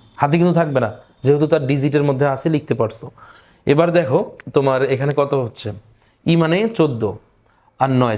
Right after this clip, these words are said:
চোদ্দ আর নয় তুমি যোগ করে দেখো, ফোরটিন আর নয় যোগ করে দেখো, হয়ে যাচ্ছে তোমার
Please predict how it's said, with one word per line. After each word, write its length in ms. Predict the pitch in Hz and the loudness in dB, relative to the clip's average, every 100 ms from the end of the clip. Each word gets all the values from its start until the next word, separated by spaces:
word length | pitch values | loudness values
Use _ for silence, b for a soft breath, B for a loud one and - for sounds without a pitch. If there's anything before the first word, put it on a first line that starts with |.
| 110 | -2
চোদ্দ 280 | 165 160 165 170 | -2 0 0 2
আর 80 | 156 156 139 | 0 0 0
নয় 180 | 143 196 | -2 -2
তুমি 140 | 160 156 | -2 -2
যোগ 180 | 139 123 - | -2 -4 -2
করে 120 | 131 | -2
দেখো, 260 | 117 110 190 - - _ - | -2 -2 -6 -8 -20 _ -2
ফোরটিন 480 | 131 127 123 160 226 - b b b b b _ | 0 0 0 -2 -2 -8 b b b b b _
আর 160 | 123 123 120 | -2 0 0
নয় 300 | 120 123 123 | 0 0 -2
যোগ 200 | 123 123 127 | -2 -2 -2
করে 140 | 120 | -2
দেখো, 260 | 107 104 175 - - _ - 107 | -2 -4 -6 -8 -18 _ -6 -2
হয়ে 180 | 120 120 | 0 0
যাচ্ছে 280 | 120 113 117 | 0 -2 -6
তোমার 260 | 110 123 | -2 -2